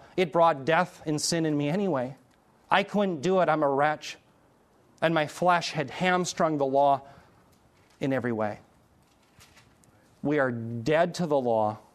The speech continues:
and therefore we're alive in Christ so that we can bear much fruit. Brothers and sisters, the Mosaic law isn't designed for the believer in sanctification. It is not.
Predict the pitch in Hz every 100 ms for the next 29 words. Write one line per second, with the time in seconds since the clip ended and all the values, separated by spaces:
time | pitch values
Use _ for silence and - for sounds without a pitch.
0 | _ _ _ _ _ _ - 143 139 135
1 | 156 139 131 123 120 135 147 135 - -
2 | 139 120 - - 139 123 113 - _ _
3 | _ _ _ _ _ _ _ - - 135
4 | 131 135 135 120 120 113 113 117 - 113
5 | 101 - - _ _ _ _ _ _ _
6 | _ _ _ _ _ _ _ _ 131 143
7 | 151 147 - 156 - 135 120 131 127 107
8 | 143 147 143 131 127 120 120 143 127 143
9 | 120 110 123 120 127 127 143 123 113 123
10 | 131 123 120 117 127 117 107 107 123 110
11 | 127 113 110 101 104 101 -